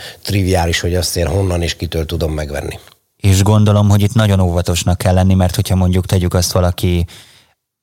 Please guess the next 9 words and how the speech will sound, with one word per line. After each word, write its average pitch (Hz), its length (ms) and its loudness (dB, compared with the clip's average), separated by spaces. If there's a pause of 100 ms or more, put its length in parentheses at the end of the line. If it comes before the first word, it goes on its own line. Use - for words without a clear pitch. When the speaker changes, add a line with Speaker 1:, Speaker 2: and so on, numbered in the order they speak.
(200)
Speaker 2:
dióérzékeny 101 1000 2
vagy 90 100 4
mogyoróérzékeny, 95 1200 2 (580)
és - 160 -2
egy 95 120 0 (380)
kevés 101 340 2
belekerül 92 440 2
az 87 120 2
ételbe, 87 580 0